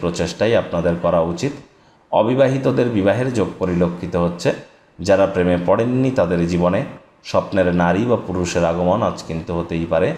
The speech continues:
একটু প্রচেষ্টা আপনাদেরকেও করতে হবে। শত্রুপক্ষ, বিরোধী পক্ষ আজ খুব একটি শক্তিশালী থাকছে না। পরিবার, পরিজন, নিকটে স্থানীয় ব্যক্তিবর্গ, বন্ধু স্বজন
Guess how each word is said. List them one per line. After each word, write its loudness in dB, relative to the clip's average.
একটু -2
প্রচেষ্টা 0
আপনাদেরকেও -2
করতে -2
হবে। 0
শত্রুপক্ষ, -2
বিরোধী 2
পক্ষ -2
আজ 2
খুব -4
একটি -4
শক্তিশালী -4
থাকছে -4
না। 0
পরিবার, 4
পরিজন, 2
নিকটে 0
স্থানীয় -2
ব্যক্তিবর্গ, -2
বন্ধু 2
স্বজন -2